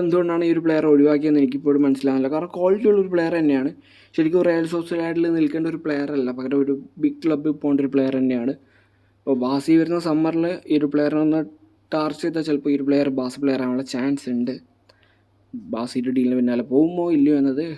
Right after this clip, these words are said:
കണ്ടറിയേണ്ട ഒരു കാര്യമാണ്. ഇനി പറയാനുള്ളത് ലെവൻഡോസ്കിയെ കുറിച്ചാണ്. ഇപ്പോൾ ലെവൻഡോസ്കിയെ പറ്റിയിട്ട് ഒരു റൂമർ വന്നിട്ടുണ്ട്. അതായത് ഈ വരുന്ന സമ്മറിൽ ബാർസക്ക് സെൽ ചെയ്യാൻ പറ്റുന്ന ഏക പ്ലെയർ ലെവൻഡോസ്കിയാണ്. അപ്പോൾ ഈ ഒരു പ്ലെയറിനെ തേടിയിട്ട് സൗദി അറേബ്യയിൽ നിന്നും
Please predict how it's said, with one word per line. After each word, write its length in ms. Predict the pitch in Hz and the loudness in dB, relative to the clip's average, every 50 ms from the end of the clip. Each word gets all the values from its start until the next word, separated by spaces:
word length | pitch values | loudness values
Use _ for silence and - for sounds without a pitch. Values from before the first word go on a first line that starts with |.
| - - | -10 -8
കണ്ടറിയേണ്ട 460 | 127 123 127 127 131 127 127 127 127 131 | -6 -4 -4 -4 -4 -4 -4 -4 -4 -4
ഒരു 80 | 120 120 | -4 -6
കാര്യമാണ്. 340 | 113 107 107 113 113 123 165 - _ _ - - - - - | -6 -6 -6 -8 -10 -10 -12 -14 _ _ -20 -20 -20 -8 0
ഇനി 160 | 147 143 151 160 160 | 4 4 6 6 4
പറയാനുള്ളത് 440 | 156 151 151 147 139 139 135 131 143 135 127 | 4 4 6 6 8 8 6 6 6 6 6
ലെവൻഡോസ്കിയെ 480 | 120 117 120 123 123 127 - - 143 135 131 | 4 4 4 2 2 0 2 4 4 4 4
കുറിച്ചാണ്. 340 | 127 120 113 113 113 110 135 - - _ _ | 2 -2 -2 -4 -4 -4 -6 -6 -8 _ _
ഇപ്പോൾ 160 | _ - 131 127 127 | _ 2 4 4 4
ലെവൻഡോസ്കിയെ 500 | 127 127 131 139 151 147 - - 165 160 156 | 4 4 4 4 4 2 2 2 2 4 4
പറ്റിയിട്ട് 300 | 156 147 147 143 127 143 143 139 | 4 4 6 6 6 6 6 6
ഒരു 100 | 135 139 135 135 | 6 6 4 6
റൂമർ 260 | 135 127 135 139 139 139 139 | 6 6 8 8 8 6 4
വന്നിട്ടുണ്ട്. 360 | 127 123 123 - 123 120 117 120 117 | 2 2 0 -2 -4 -4 -2 -2 -2
അതായത് 300 | 113 113 113 113 120 131 147 147 - _ _ - - - - - 135 139 | -4 -4 -4 -4 -2 -4 -4 -4 -8 _ _ -20 -20 -14 -2 4 8 8
ഈ 20 | 156 165 156 | 8 8 8
വരുന്ന 200 | 147 139 147 143 143 143 | 6 4 4 2 4 4
സമ്മറിൽ 340 | 131 127 127 127 120 123 135 139 127 123 | 4 4 2 2 0 2 2 0 0 0
ബാർസക്ക് 400 | 123 127 127 123 - 139 143 147 139 147 | -2 -2 -4 -6 -8 -8 -8 -6 -4 -2
സെൽ 140 | 139 135 131 | 0 0 2
ചെയ്യാൻ 160 | 135 143 143 139 | 2 4 4 2
പറ്റുന്ന 260 | 127 135 135 139 135 - - 127 135 | 2 2 2 2 2 2 0 0 2
ഏക 160 | 139 147 147 143 127 - | 2 2 2 2 0 -2
പ്ലെയർ 260 | 123 117 117 123 123 131 127 110 - - - 117 | -2 -2 -2 -2 -2 -2 -4 -4 -6 -8 -8 -8
ലെവൻഡോസ്കിയാണ്. 680 | 113 113 113 117 127 127 123 - - 120 110 107 110 147 151 _ _ _ _ - - _ _ - | -6 -4 -2 -2 -2 -2 -4 -4 -6 -4 -4 -4 -4 -6 -8 _ _ _ _ -20 -20 _ _ 0
അപ്പോൾ 120 | 131 127 127 | 4 6 6
ഈ 20 | 127 | 6
ഒരു 100 | 127 135 131 | 6 4 4
പ്ലെയറിനെ 340 | 135 135 131 131 135 135 139 139 139 | 4 2 2 4 4 4 4 4 2
തേടിയിട്ട് 360 | 139 127 123 131 127 131 143 139 135 135 | 0 -2 -2 -2 -2 0 0 0 0 0
സൗദി 240 | 131 120 120 120 127 127 | -4 -6 -4 -2 -2 -2
അറേബ്യയിൽ 300 | 131 127 120 123 131 131 | -2 -2 -2 0 0 2
നിന്നും 180 | 127 127 135 127 | 4 4 4 4